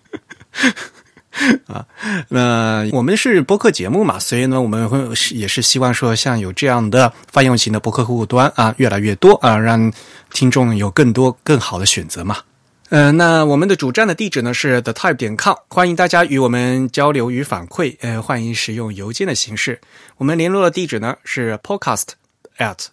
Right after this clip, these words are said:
the type点com，podcast拼写是P O D C O S T，The Type 的拼写是T H E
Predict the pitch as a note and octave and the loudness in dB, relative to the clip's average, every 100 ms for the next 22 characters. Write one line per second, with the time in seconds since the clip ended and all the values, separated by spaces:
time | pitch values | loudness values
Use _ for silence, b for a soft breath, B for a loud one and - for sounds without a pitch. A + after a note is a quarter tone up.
0 | _ A#2 - A2 F#2+ F#2 C3 - - - | _ -12 -8 -8 -8 -6 -6 -6 -20 -18
1 | - D#3 C3+ A2+ A2+ D3+ - A2+ G2+ A#2 | -6 -4 -4 -8 -6 -6 -4 -4 -4 -4
2 | G#2+ C#3 C#3 C#3 C#3+ D3 D#3 - C3+ C#3+ | -6 -6 -6 -4 -2 -2 -4 -8 -8 -6
3 | C3+ C3 A2+ - - D#3 _ _ _ - | -6 -6 -6 -6 -4 -6 _ _ _ -8
4 | A#2+ D3+ A2+ G#2+ - B2+ G#2 - A#2 - | -4 -2 -4 -8 -8 -10 -8 -8 -8 -10
5 | - - A#2 - C3+ C#3+ | -14 -10 -8 -6 -6 -8